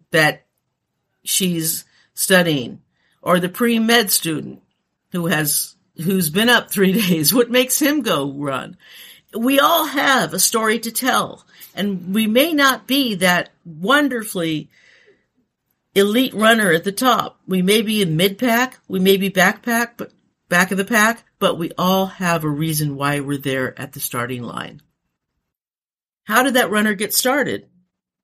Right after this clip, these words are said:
Is this their first race? Or is this their first time at that distance? Or is this just that distance that they love? There's always a story behind every person running.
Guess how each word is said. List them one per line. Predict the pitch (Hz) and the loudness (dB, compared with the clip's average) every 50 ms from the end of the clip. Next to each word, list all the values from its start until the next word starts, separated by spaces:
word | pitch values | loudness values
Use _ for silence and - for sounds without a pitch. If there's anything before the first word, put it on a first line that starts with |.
| _ _ | _ _
Is | 185 180 - | 0 2 2
this | 226 233 - | 2 2 2
their | 233 202 | 0 -2
first | 202 - 214 214 240 220 - | -4 -2 0 0 0 -2 -2
race? | 190 190 196 208 247 320 - - - - - _ _ _ _ _ _ _ _ | -2 0 0 0 0 -2 -2 -2 -4 -4 -6 _ _ _ _ _ _ _ _
Or | - 180 180 175 - | 2 2 4 4 2
is | - - 175 175 | 0 -4 -6 -4
this | 185 185 | -4 -4
their | - 190 185 | -4 -4 -4
first | 185 - 196 208 208 - | -2 -2 -4 -4 -4 -2
time | 240 202 196 190 | 0 0 0 0
at | 185 180 | 0 -2
that | 180 170 165 | -2 -4 -4
distance? | - 170 180 180 - 233 254 339 381 - - - _ _ _ _ _ _ _ _ _ _ _ _ _ _ | -4 -4 -4 -2 0 0 -2 -2 -2 -6 -8 -10 _ _ _ _ _ _ _ _ _ _ _ _ _ _
Or | 170 180 180 | 2 2 4
is | 175 - - | 4 2 2
this | 208 196 - - - | 2 2 0 0 0
just | 185 202 196 - - - - | -2 -2 0 -2 -2 -2 0
that | 190 180 175 180 | 0 2 2 0
distance | - 180 180 - - 190 185 - | 0 -2 -2 -2 -2 -2 -2 -2
that | - 190 185 180 | -2 -2 -2 -2
they | 185 185 | -2 0
love? | 196 208 190 247 190 - 82 - - - _ _ _ _ _ _ _ _ _ _ _ _ _ _ _ - - _ _ - | 2 2 2 2 0 -2 -6 -12 -14 -18 _ _ _ _ _ _ _ _ _ _ _ _ _ _ _ -20 -20 _ _ -2
There's | 202 202 190 - | 0 0 0 0
always | - - 180 196 214 220 226 226 233 233 214 226 | 0 0 2 4 4 4 4 4 2 0 0 -2
a | 226 | -2
story | 220 - - - 165 151 143 143 147 143 | -2 -2 0 2 2 2 2 2 0 -2
behind | 143 147 143 147 156 139 139 139 135 131 - _ - | -2 -6 -8 -6 -4 -2 -2 -2 -4 -6 -8 _ -6
every | 143 151 147 156 156 151 | -4 -4 -2 -2 -2 -4
person | 151 - 143 123 120 117 - 131 123 117 | -4 -6 -6 -4 -2 -2 -4 -4 -4 -6
running. | 117 117 110 107 104 101 - - 147 | -6 -6 -6 -6 -6 -8 -10 -12 -16